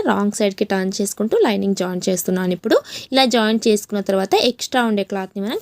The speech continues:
కట్ చేసుకోవాలి. సేమ్ మెథడ్‌తో మరొక హ్యాండ్స్ని కూడా ప్రిపేర్ చేసుకోవాలి.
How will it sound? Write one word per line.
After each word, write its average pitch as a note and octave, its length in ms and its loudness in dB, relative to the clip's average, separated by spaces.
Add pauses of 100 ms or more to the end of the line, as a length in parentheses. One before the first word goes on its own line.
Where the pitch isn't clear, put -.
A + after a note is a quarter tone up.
కట్ - 240 0
చేసుకోవాలి. G3+ 480 4 (120)
సేమ్ D4 300 6
మెథడ్‌తో G#3 340 -4 (100)
మరొక A3+ 340 -2
హ్యాండ్స్ని F#3+ 420 -4
కూడా A4+ 200 0
ప్రిపేర్ G#3 340 2
చేసుకోవాలి. F3+ 560 -2